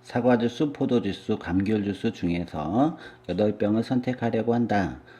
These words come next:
음, 사과 주스, 포도 주스, 감귤 주스를 각각 적어도 한 병 이상씩 선택하는 경우의 수를 구하라.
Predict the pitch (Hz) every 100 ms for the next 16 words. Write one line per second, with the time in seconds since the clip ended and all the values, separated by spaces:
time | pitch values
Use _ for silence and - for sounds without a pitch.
0 | - - 90 82 73 - 127 131 123 123
1 | 147 135 139 135 127 117 - 127 82 87
2 | 110 98 92 104 131 147 - 92 90 -
3 | 117 135 - 87 87 85 104 127 143 139
4 | 139 90 101 104 - 82 - - 131 131
5 | 123 117 117 113 82 87 90 - 107 113
6 | 80 67 -